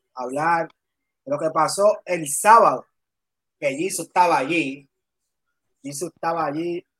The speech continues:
en el Choliseo, en W W E Super Show, que todavía la gente hoy es jueves y está hablando. Yo estuve en una agencia de gobierno, me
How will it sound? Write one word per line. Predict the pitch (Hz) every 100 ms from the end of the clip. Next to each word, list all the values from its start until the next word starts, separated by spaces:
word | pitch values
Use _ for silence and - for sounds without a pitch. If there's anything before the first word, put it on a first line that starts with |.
| _ -
en | 156 156
el | 151 139
Choliseo, | - 151 147 131 180 185 160 - _ _ _ _ _ _ _ _
en | - 151 147
W | 143 170
W | 175 185
E |
Super | 185 - - - 240 - 156 -
Show, | 139 113 - - _ -
que | 151
todavía | 143 143 196
la | 185
gente | 165 202 -
hoy | 185
es | 196
jueves | 156 185 226 160 135 - _ - - _
y | -
está | 139 - 180
hablando. | 175 202 190 170 135 - _ _ _ _ -
Yo | 147 170
estuve | 170 170 180 175 170 156 139 131 -
en | 175
una | 147 160
agencia | 147 160 160 160
de | 160
gobierno, | 147 139 170 175 143 127 - _ _ _ _ _ _ _ _
me | _